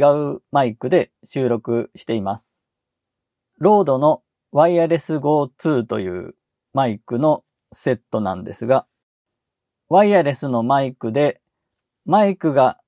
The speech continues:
二個と受信機一個のセットになっている商品です。マイクはマイクと送信機が一体型になっているんですが、見た感じ、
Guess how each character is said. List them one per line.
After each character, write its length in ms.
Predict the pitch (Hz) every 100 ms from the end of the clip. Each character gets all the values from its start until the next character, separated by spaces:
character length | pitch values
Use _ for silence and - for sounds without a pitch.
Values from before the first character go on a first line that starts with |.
| _ _ _
二 140 | 165 185
個 160 | 139
と 320 | - 214 202 - _ _ _ _
受 120 | 131
信 340 | 143 160 143 117
機 320 | - 98 - _ _ -
一 180 | 143 - _ -
個 120 | 131
の 300 | 160 165 - _ _ _
セ 140 | - 156
ッ 100 | -
ト 120 | - 107
に 280 | 92 - _ _
な 120 | 127
っ 20 |
て 240 | 117 120 147
い 20 |
る 140 | 180
商 160 | 170 123
品 160 | 107 87
で 120 | 117
す。 300 | - _ _ _ _ _ _ _ _ _ _ _ _
マ 200 | 175 240
イ 100 | 226
ク 160 | - 151
は 240 | 240 - _ _ _ -
マ 200 | 190 214
イ 100 | 196
ク 180 | -
と 220 | 147 135 127
送 260 | - 165
信 320 | - 160 147
機 160 | - 113
が 240 | 143 143 - _ _ _ _
一 140 | - 143
体 300 | _ 151 139
型 240 | 139 131
に 260 | 127 127 - _ -
な 120 | 139
っ 20 | 123
て 220 | _ 113
い 120 | 110
る 140 | 120
ん 140 | 120 104
で 100 | 98
す 160 | 107
が、 240 | 107 127 - _ _ _ _ _ _ _ _ _
見 140 | 139
た 140 | 151 180
感 320 | 185 175 170
じ、 380 | 151 156 151